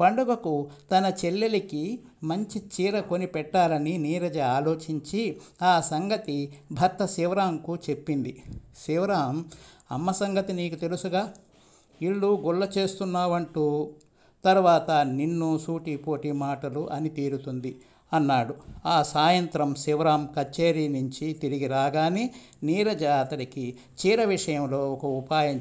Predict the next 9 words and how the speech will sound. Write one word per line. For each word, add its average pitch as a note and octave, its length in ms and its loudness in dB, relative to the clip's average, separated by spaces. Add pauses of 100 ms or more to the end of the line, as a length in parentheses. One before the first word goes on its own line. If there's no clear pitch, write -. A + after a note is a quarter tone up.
(120)
చెప్పింది. B2+ 540 -4 (240)
శివరాము F3 720 2
సరేనని C3+ 760 0 (220)
మర్నాటి F3+ 500 2
సాయంత్రం C#3+ 800 0 (400)
ఇంటికి D3 380 -4
వచ్చేటప్పుడు C3+ 920 -2 (140)
ఒక B2+ 220 -2
మంచి A#2 460 -4